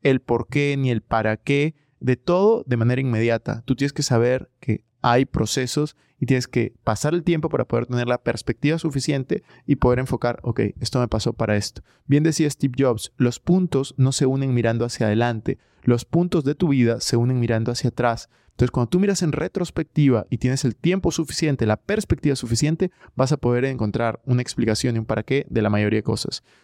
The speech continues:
Nunca te preguntes, "¿Por qué me sucede?". Eso te va a llevar a un lugar de víctima. Pregúntate, "¿Para qué?". Y, por supuesto, disfruta tu proceso. Todo lo que te está pasando, tú vas a poder disfrutarlo. Desde una fractura de brazo puedes disfrutar de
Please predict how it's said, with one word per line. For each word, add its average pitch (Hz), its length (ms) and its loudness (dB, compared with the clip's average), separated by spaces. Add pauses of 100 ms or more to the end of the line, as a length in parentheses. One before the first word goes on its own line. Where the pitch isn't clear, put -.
(180)
Nunca 190 340 4
te - 100 -6
preguntes, 135 380 -2
"¿Por - 260 -2
qué 135 140 -2
me 127 100 -2
sucede?". 110 440 0
Eso 127 180 2
te 120 100 -4
va 117 80 2
a - 40 2
llevar 117 140 2
a 120 40 -2
un 120 100 0
lugar 110 260 2
de 107 100 0
víctima. 110 420 -2
Pregúntate, 131 380 -2
"¿Para 110 240 -2
qué?". 107 240 -2 (320)
Y, 139 80 -2
por - 160 0
supuesto, 135 400 -2
disfruta 147 720 0
tu 135 120 -4
proceso. 117 460 -2 (840)
Todo 170 300 4
lo 135 100 0
que 120 100 -2
te 117 80 -4
está 120 160 -4
pasando, 127 540 -2 (760)
tú 131 120 4
vas 131 140 2
a 139 60 -2
poder 117 180 0
disfrutarlo. 113 640 -2
Desde 113 300 0
una 127 160 -2
fractura 127 440 -2
de 123 40 0
brazo 127 280 -2
puedes 117 180 -2
disfrutar 113 500 0
de 104 200 -2